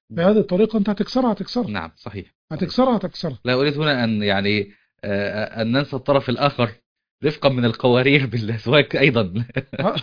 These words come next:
Speaker 1: لأن
Speaker 2: هنجيلهم،
Speaker 1: يعني في
Speaker 2: هنجيلهم،
Speaker 1: بعض
Speaker 2: هنجيلهم.
Speaker 1: الأحيان، آه، هذه المرأة لا تكون قارورة، يعني يكون هو القارور، يعني. <laughs> خد بال حضرتك؟
Speaker 2: ده في بعض الزوجات النهاردة بتتربى عضلات.
Speaker 1: بتستأسد، نعم.
Speaker 2: بتضرب
Speaker 1: صح-،
Speaker 2: كمان،
Speaker 1: صحيح،
Speaker 2: يعني
Speaker 1: صحيح،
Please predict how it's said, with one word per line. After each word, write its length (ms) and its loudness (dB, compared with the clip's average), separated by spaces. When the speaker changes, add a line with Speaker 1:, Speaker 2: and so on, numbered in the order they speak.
Speaker 1:
لأن 320 4
Speaker 2:
هنجيلهم، 320 6
Speaker 1:
يعني 220 8
في 80 10
Speaker 2:
هنجيلهم، 440 6
Speaker 1:
بعض 180 6
Speaker 2:
هنجيلهم. 40 0
Speaker 1:
الأحيان، 600 4
آه، 120 6
هذه 360 2
المرأة 300 2
لا 80 4
تكون 300 2
قارورة، 460 4
يعني 260 4
يكون 240 -2
هو 140 4
القارور، 480 4
يعني. 380 0
<laughs> 160 -8
خد 100 -2
بال 180 -4
حضرتك؟ 320 2
Speaker 2:
ده 60 -4
في 120 0
بعض 160 4
الزوجات 380 2
النهاردة 340 2
بتتربى 520 -2
عضلات. 280 0
Speaker 1:
بتستأسد، 400 0
نعم. 240 2
Speaker 2:
بتضرب 300 4
Speaker 1:
صح-، 60 -10
Speaker 2:
كمان، 220 4
Speaker 1:
صحيح، 120 4
Speaker 2:
يعني 240 0
Speaker 1:
صحيح، 120 2